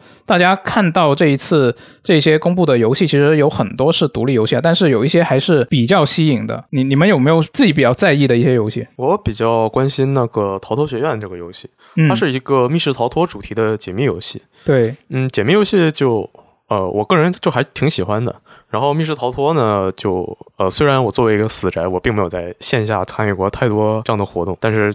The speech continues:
Speaker 2: 如果说就，就在家里，然后坐在机器前面就可以玩到的话，还是挺爽的。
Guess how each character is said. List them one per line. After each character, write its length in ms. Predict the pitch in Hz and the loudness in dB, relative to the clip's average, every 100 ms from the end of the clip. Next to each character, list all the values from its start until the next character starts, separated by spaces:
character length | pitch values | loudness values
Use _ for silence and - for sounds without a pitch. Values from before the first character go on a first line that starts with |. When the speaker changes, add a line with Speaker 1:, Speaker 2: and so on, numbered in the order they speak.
| - | -6
Speaker 2:
如 120 | - | -4
果 140 | 110 98 | 0 0
说 240 | 104 101 | 0 -2
就， 180 | 101 113 - | -4 -8 -6
就 140 | - | -4
在 220 | 110 107 | -2 -2
家 200 | 101 120 | 0 0
里， 300 | 143 92 87 - - | 0 0 -4 -8 -10
然 100 | 98 | -8
后 100 | 92 | -6
坐 160 | - | -4
在 240 | 101 98 90 - - - | 0 0 -2 -8 -20 -6
机 120 | 160 | 0
器 120 | 165 | 0
前 180 | - 92 | 0 -2
面 160 | 101 | -2
就 100 | 95 | -2
可 80 | 101 | -4
以 200 | 104 92 | -4 -2
玩 200 | 90 92 | -2 -2
到 160 | 104 107 | -2 -2
的 80 | 90 | -4
话， 160 | 87 | -10
还 140 | 82 87 | -12 -10
是 180 | 92 | -10
挺 220 | 90 - 107 | -8 -8 -6
爽 160 | - | -6
的。 60 | - | -8